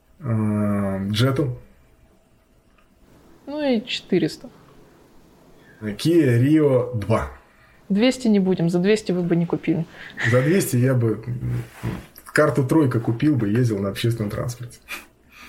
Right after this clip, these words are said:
Speaker 2: Дмитрий, смотрите, вот есть, э, специалисты, вот, которые могут полностью стереть историю автомобиля. Ну, как бы ни для кого не секрет. И история машины будет, в принципе, чистая юридически.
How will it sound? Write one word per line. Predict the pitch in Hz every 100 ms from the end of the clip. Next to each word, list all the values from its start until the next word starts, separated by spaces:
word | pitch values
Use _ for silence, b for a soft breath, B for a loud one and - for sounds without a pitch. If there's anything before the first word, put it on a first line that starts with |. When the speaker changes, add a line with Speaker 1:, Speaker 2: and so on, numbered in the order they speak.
| 180
Speaker 2:
Дмитрий, | 247 254 170
смотрите, | 214 262 285 202
вот | 196 -
есть, | - 240 302 - 220
э, | 190 185 180 170
специалисты, | - 214 233 233 359 - 180
вот, | 165 175 - - - - - -
которые | - 190 233 226
могут | 208 214 196 - -
полностью | 262 302 269 196
стереть | - 208 220
историю | - 196 190
автомобиля. | 175 175 175 165 - - -
Ну, | 220
как | 202
бы | 196
ни | 196
для | 190 190
кого | 202 180
не | 160
секрет. | - 165 160 - - - - - -
И | - 185 180 170 160 -
история | - - 202 180
машины | 180 - 269 180
будет, | 180 185
в | -
принципе, | 196 202 -
чистая | - - - - - - - - -
юридически. | - 180 180 165 160 - -